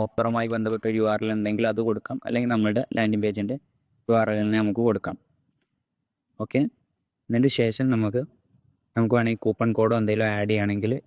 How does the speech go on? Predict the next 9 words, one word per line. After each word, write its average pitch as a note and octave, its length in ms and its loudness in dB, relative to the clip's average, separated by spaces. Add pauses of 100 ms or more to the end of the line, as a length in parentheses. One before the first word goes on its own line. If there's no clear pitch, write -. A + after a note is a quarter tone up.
അതാക്കാം. A2 380 -2
അല്ലെങ്കിൽ A2 220 2
ഇപ്പോൾ A2 120 0 (100)
ചില G#2+ 140 2 (100)
പ്രൊഡക്റ്റുകൾ G#2+ 500 -2
അഞ്ഞൂറ് G#2 300 0
രൂപക്ക് G#2 380 2
മുകളിലാണെന്നുണ്ടെങ്കിൽ, G#2 960 0
അങ്ങനെയൊക്കെ G#2+ 340 -2